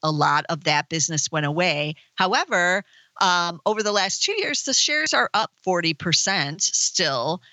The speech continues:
And over the five-year period, they're up two hundred and forty-two percent. So they have still managed to, uh, rebound and have a nice go here. And I feel like that's because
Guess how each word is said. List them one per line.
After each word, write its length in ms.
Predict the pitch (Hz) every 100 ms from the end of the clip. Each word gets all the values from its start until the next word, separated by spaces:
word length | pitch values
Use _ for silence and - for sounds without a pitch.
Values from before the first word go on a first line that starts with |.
| - _
And 260 | 190 180 180 185
over 260 | 190 175
the 120 | 165
five-year 540 | 156 254 311 381 220 180
period, 500 | - 190 190 185 175
they're 160 | -
up 180 | 180 -
two 200 | - 262
hundred 220 | 240 208
and 160 | 180 160
forty-two 600 | - 202 190 160 - 277
percent. 640 | - 165 143 151 127 139 -
So 220 | - 190
they 160 | 208
have 360 | 214 247 427 - - - - -
still 540 | - - - 294 294 285
managed 880 | 208 170 202 214 196 - - - -
to, 440 | 190 185 175 170 160
uh, 180 | 147 143
rebound 720 | 175 190 190 185 185 180 175 -
and 300 | 165 156 151 -
have 480 | - 156 247 214 - _ - _ -
a 280 | 175 160 156
nice 380 | 151 165 156 -
go 580 | - 170 165 165 160 156 _ _ -
here. 520 | - 185 170 165 160 -
And 500 | 175 170 170 170 - - 170
I 80 |
feel 240 | 170 269 254
like 180 | 226 -
that's 300 | 165 185 -
because 880 | - 180 180 175 170 165 160 -